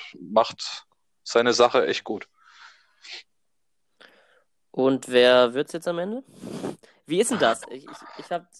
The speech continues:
Speaker 2: ich war lange nicht in Österreich mit den Teamstärken. Rapid und Graz sind schon deutlich besser als Altach, oder?
Speaker 1: Ähm, ja, doch. Also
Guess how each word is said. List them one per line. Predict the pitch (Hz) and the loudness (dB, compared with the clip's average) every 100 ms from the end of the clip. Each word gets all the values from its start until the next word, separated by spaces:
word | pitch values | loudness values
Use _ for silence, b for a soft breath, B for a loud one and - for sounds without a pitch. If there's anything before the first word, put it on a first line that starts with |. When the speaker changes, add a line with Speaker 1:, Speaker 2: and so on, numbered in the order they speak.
| - | -20
Speaker 2:
ich | 156 | -10
war | 160 | -6
lange | 165 170 | -4 -4
nicht | 156 151 | -6 -10
in | 135 | -12
Österreich | 139 - 117 135 | -12 -8 -8 -8
mit | 131 | -12
den | 135 | -16
Teamstärken. | - 170 - 110 92 110 _ _ _ - | -14 -16 -6 -6 -6 -10 _ _ _ -8
Rapid | 123 208 196 | -6 -6 -10
und | 156 | -14
Graz | - 104 - 180 | -10 -8 -8 -10
sind | 170 160 | -16 -16
schon | 170 | -10
deutlich | 147 143 156 | -6 -6 -8
besser | 156 143 | -10 -8
als | 107 - | -10 -8
Altach, | 95 - 85 | -12 -12 -16
oder? | 120 165 233 _ _ _ _ _ _ _ _ _ _ _ 117 | -16 -18 -20 _ _ _ _ _ _ _ _ _ _ _ 0
Speaker 1:
Ähm, | 113 110 110 104 104 104 101 98 101 104 B B B B B | 2 4 2 2 2 2 0 -2 -6 -8 B B B B B
ja, | 85 87 87 80 - - | 0 4 4 2 -4 0
doch. | 87 78 - - | 2 2 -2 0
Also | 85 - 92 92 90 85 | 2 4 4 8 8 6